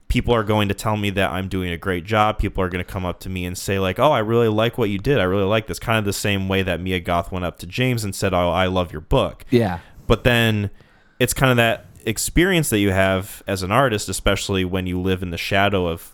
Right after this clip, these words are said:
Speaker 1: such a famous director, where you make a movie and reviews come out and they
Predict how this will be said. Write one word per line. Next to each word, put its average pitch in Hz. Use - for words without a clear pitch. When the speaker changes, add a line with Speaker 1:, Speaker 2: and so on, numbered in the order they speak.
Speaker 1:
such -
a 92
famous 92
director, 85
where 98
you 110
make 135
a 135
movie 107
and 98
reviews 101
come 98
out 85
and 85
they 92